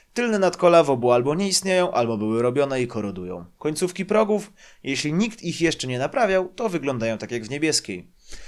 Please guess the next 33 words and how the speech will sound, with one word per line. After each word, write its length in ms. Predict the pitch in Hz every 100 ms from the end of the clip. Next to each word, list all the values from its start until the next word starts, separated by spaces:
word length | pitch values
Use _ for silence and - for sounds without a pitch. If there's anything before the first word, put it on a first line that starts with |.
| -
A 220 | - 160 160
nawet 220 | 175 180
jeśli 160 | 175 185
ktoś 160 | 185
się 80 | 185
naprawiał, 580 | 175 175 220 170 147 139
to 160 | 131 151
i 100 | 151
tak 180 | 151
zaraz 260 | 120 127 123
znowu 300 | 113 127 123
korodują, 520 | 135 135 160 170 156
głównie 360 | 143 202 190 175
dzięki 260 | 156 156
wspaniałemu 680 | 156 - - 175 165 160 151
pomysłowi 500 | 127 131 123 123 113
Mercedesa 540 | 113 110 123 147 160 147
w 80 |
postaci 420 | - 135 127 135 139
tych 180 | 143
zjebanych 560 | 123 117 151 147 139 131
podciągów 500 | 131 127 117 117 113
na 100 | 110
lewarek, 460 | 120 127 120 101 -
które 480 | - - - -
głównie 520 | 147 151 226 220 208 185
służą 380 | 156 156 143
do 100 | 120
zbierania 420 | 113 104 110 113 120
wilgoci 580 | 151 170 185 110 104
i 60 | 175
generowania 640 | 113 104 101 101 90 90
korozji. 560 | - 120 110 87 73